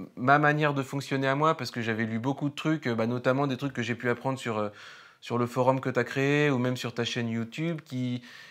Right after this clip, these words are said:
qui explique que, bah, effectivement, le fait d'avoir écrit au moins des séquences rêvées en amont, ça pouvait être une bonne idée ou au moins un gain de temps pour la suite.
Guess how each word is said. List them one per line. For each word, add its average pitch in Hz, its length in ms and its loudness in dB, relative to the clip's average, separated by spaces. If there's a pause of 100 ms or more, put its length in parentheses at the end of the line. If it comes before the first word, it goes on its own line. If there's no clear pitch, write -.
(140)
qui 127 120 -4
explique 151 420 -4
que, 131 80 -4
bah, 113 240 2
effectivement, 123 640 -2
le 131 100 0
fait 135 220 -4
d'avoir 113 440 -2
écrit 151 480 -2
au 127 140 0
moins 143 240 0
des 120 160 -4
séquences 131 680 -6
rêvées 139 680 -2
en 113 220 -4
amont, 143 340 -2 (340)
ça 113 100 -6
pouvait 123 260 0
être 127 160 -2
une 123 120 -2
bonne 127 180 0
idée 143 360 2
ou 123 140 0
au 113 40 0
moins 127 220 2
un 123 80 0
gain 123 180 2
de 131 60 -2
temps 147 260 0
pour 131 160 -2
la 113 100 0
suite. - 260 -8